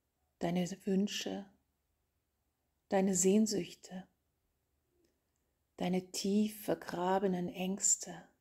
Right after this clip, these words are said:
Oder spiegelt sich nur der schöne Schein? Wann wird die Fassade bröckeln? Ich sehe die Risse schon. Bemerkst du auch die Stärke, die in dir ist?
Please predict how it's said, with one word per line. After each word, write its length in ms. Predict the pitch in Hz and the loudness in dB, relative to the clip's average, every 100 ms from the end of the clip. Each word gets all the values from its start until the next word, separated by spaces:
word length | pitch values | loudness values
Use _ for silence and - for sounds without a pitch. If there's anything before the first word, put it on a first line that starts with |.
| _ _ _ _ _ _ _ _ _ _ _ _ _ _ _ | _ _ _ _ _ _ _ _ _ _ _ _ _ _ _
Oder 260 | - 220 240 | 2 6 6
spiegelt 540 | - - 208 202 185 | 4 4 6 8 6
sich 220 | - 175 180 | 6 0 0
nur 140 | 180 | 0
der 160 | 170 170 | 0 0
schöne 460 | - 185 170 165 | -2 -2 -2 -2
Schein? 760 | - - 156 151 151 165 165 - _ _ _ _ _ _ _ _ _ _ _ _ _ _ _ _ _ - | -6 -6 -8 -8 -10 -12 -14 -18 _ _ _ _ _ _ _ _ _ _ _ _ _ _ _ _ _ -4
Wann 640 | 180 165 165 175 175 185 - _ - | 0 0 0 -4 -4 -6 -10 _ -10
wird 240 | 160 - | -10 -8
die 80 | 147 | -12
Fassade 600 | - 156 - 160 156 - | -8 -4 -2 -2 -6 -10
bröckeln? 580 | - - 160 - 170 151 - _ _ _ _ _ _ _ _ _ _ _ _ _ | -16 -12 -12 -12 -14 -14 -18 _ _ _ _ _ _ _ _ _ _ _ _ _
Ich 300 | - - - | -18 -6 0
sehe 460 | - 190 196 190 170 | 4 4 6 4 2
die 180 | 180 | -2
Risse 360 | 180 185 - 190 | -2 -2 -2 -2
schon. 480 | - 180 175 185 185 _ _ _ _ _ _ _ _ _ _ _ _ | -6 -8 -8 -10 -12 _ _ _ _ _ _ _ _ _ _ _ _
Bemerkst 540 | 180 170 180 185 - - | -4 -2 -2 -2 -2 0
du 80 | |
auch 160 | 185 185 | -2 -2
die 140 | - | -2
Stärke, 600 | 185 - - 160 160 - | -2 -2 -2 -2 -4 -8
die 240 | - 180 180 | -8 -6 -4
in 140 | 175 | -4
dir 200 | 180 170 | -2 -2
ist? 480 | 180 190 - - | -4 -4 -6 -8